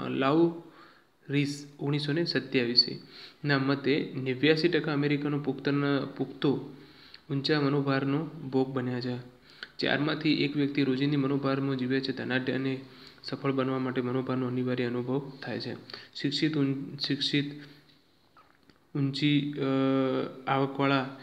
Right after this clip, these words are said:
કે નીચી આવકવાળા ધંધાદારીઓનો મનોભારનો ભોગ બને છે. ઓછો, અ,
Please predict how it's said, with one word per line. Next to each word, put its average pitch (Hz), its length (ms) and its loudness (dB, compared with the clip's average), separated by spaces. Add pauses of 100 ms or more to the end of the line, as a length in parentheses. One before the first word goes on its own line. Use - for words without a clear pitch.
(160)
કે 143 100 2
નીચી 135 300 2
આવકવાળા 131 420 -2
ધંધાદારીઓનો 131 760 0
મનોભારનો 127 580 -2
ભોગ 127 280 -4
બને 120 220 -6
છે. 120 140 -6 (420)
ઓછો, 147 640 -2 (380)
અ, - 20 -10